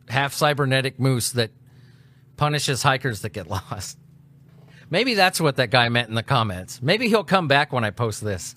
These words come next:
<laughs> Let's see how triggered he gets now. But yeah, that, that's what I think happened. Um, could I be wrong? Yeah. Share your, uh, thoughts in the comments below. Let me know what you think happened at the Dyatlov Pass incident.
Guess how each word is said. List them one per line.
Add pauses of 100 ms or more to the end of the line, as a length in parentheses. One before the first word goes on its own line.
(300)
<laughs>
Let's
see
how
triggered
he
gets
now. (760)
But
yeah,
that,
that's
what
I
think
happened. (1040)
Um, (420)
could
I
be
wrong?
Yeah.
Share
your,
uh,
thoughts
in
the
comments
below.
Let
me
know
what
you
think
happened
at
the
Dyatlov
Pass
incident.